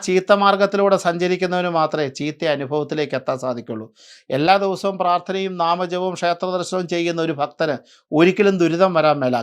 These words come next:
കാരണം അവൻ ഭഗവാന്റെ ഭക്തനാണ്, ഭഗവാന് സംരക്ഷിച്ചേ പറ്റുള്ളൂ.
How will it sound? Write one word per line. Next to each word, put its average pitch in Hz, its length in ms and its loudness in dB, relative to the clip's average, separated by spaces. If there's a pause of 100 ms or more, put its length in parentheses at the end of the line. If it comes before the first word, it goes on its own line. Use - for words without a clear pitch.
കാരണം 135 240 2
അവൻ 160 120 -2 (600)
ഭഗവാന്റെ 180 680 6
ഭക്തനാണ്, 147 540 0 (380)
ഭഗവാന് 156 500 2
സംരക്ഷിച്ചേ 160 640 -2
പറ്റുള്ളൂ. 120 320 -6